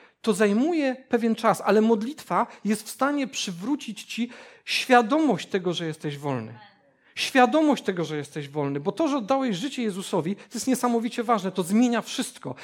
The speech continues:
ale nie zawsze masz tą świadomość. Czasami wydaje ci się, że jesteś jeszcze niewolnikiem tego czy tamtego. Jest wróg, jest ktoś, kto będzie ci to wtykał do głowy non-stop. <laughs> Wydaje ci się, że jesteś wolny, wcale nie jesteś wolny.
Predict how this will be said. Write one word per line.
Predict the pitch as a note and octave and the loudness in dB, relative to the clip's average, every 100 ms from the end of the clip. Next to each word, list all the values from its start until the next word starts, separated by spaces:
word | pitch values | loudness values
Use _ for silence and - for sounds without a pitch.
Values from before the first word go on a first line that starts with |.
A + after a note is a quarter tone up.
| - | 0
ale | - B3+ | 4 6
nie | C#4+ | 6
zawsze | B3 D4+ - | 4 2 2
masz | C4+ A#3 | 0 0
tą | B3 | -4
świadomość. | - A3 A3 G3 B2+ - - _ _ _ _ _ _ | -4 -2 0 -2 -4 -12 -20 _ _ _ _ _ _
Czasami | - A#3+ D4 D#4+ C#4 | -4 0 4 6 4
wydaje | G3 F3+ B3+ C4+ A3 | 2 0 2 0 -2
ci | - | -4
się, | D#3+ G#3 G#3 - F3+ | -4 -2 -2 -6 -2
że | G#3 | 0
jesteś | A3 A3+ - | 0 -2 -6
jeszcze | G#3+ - | -6 -2
niewolnikiem | A3 G#3+ G3+ A3 B3+ G3 F3 | 0 2 4 2 2 -2 -2
tego | A#3+ A#3 - | -4 -4 -4
czy | G3 | -6
tamtego. | F3+ F3+ G3+ C#3+ C3+ - _ _ _ _ _ _ - | -6 -4 -4 -4 -10 -12 _ _ _ _ _ _ -2
Jest | D4+ - G3 | 0 0 -4
wróg, | E3+ B3 F3+ A3 | 4 4 4 0
jest | F#3 | -4
ktoś, | - C4 - | -2 -6 -4
kto | G#3+ | -2
będzie | A#3 A3 | 0 -2
ci | - | -4
to | - | -6
wtykał | G3 _ B3+ G#3+ G#3 | -6 _ -4 0 0
do | G3 | 0
głowy | G#3+ F#3+ | 0 0
non-stop. | F#3 F3 - D3 - - - A#3 G3+ F3 | 0 -4 -4 -6 -6 -12 -2 2 4 4
<laughs> | D3+ C#3+ C#3+ D3 C3 - | 2 -4 -12 -14 -14 -12
Wydaje | B2+ B2+ C3+ C#3+ | -6 0 2 2
ci | C3+ A#2+ | -2 -10
się, | A#2+ A2 | -10 -10
że | A2 | -12
jesteś | - C#3 | -10 -8
wolny, | C3+ C#3 | -4 -4
wcale | D3 G4 D#3 | -4 -4 -2
nie | D3 C3 | -2 -4
jesteś | C3+ D3+ B2+ | -4 -6 -6
wolny. | C3+ C3+ C3+ E3 | -2 -2 -2 -6